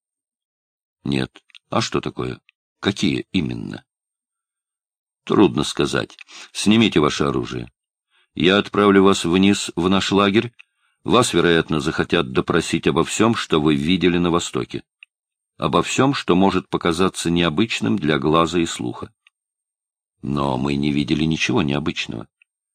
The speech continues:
«Что бы там ни было, вас, вероятно, там накормят,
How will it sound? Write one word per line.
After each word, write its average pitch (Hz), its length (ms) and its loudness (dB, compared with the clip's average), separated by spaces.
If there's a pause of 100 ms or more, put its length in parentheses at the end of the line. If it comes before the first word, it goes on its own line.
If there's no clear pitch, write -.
(580)
«Что 110 220 0
бы 90 100 4
там 82 180 2
ни 98 160 4
было, 101 240 6
вас, 90 280 2
вероятно, 87 440 0
там 87 220 0
накормят, 87 580 0